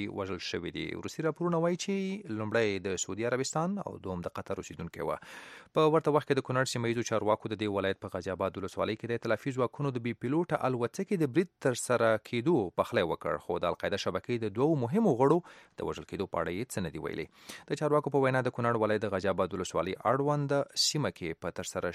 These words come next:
شوي هوایي برید کې شپږ ویشت وسلوال مخالفین، چې دوه تنه پکې عربان هم شامل دي، وژل شوي دي. د افغانستان ملي دفاع وزارت ویلي، ټولې هغه ترهګرې ډلې چې د افغانستان سیمې او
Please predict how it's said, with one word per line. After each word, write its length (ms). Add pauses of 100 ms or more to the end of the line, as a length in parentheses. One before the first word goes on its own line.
شوي 360 (140)
هوایي 320
برید 240
کې 100 (360)
شپږ 340
ویشت 220
وسلوال 440
مخالفین، 480
چې 140
دوه 180
تنه 180
پکې 200
عربان 380
هم 160
شامل 320
دي، 120
وژل 280
شوي 240
دي. 40 (400)
د 80
افغانستان 400
ملي 180
دفاع 220
وزارت 480
ویلي، 360 (260)
ټولې 560
هغه 200 (200)
ترهګرې 520
ډلې 260
چې 420
د 80
افغانستان 420
سیمې 180
او 60